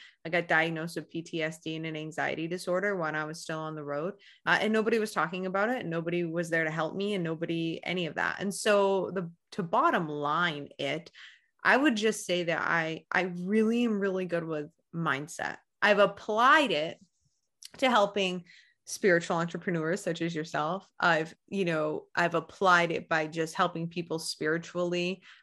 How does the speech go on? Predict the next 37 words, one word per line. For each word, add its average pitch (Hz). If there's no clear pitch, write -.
um, -
in, 185
you 185
know, 156
self-defense, 170
I 156
was 160
running 165
a 156
self-defense 170
school, 208
<laughs> -
uh, 180
you 233
know, 196
police 208
officers, 196
female 202
police 202
officers, 190
spouses. 196
I 208
mean, 220
I've 240
applied 302
it 202
to 208
different 180
people, 175
but 190
it's 202
all 311
the 156
same. -
It's, 170
it's 196
definitely 247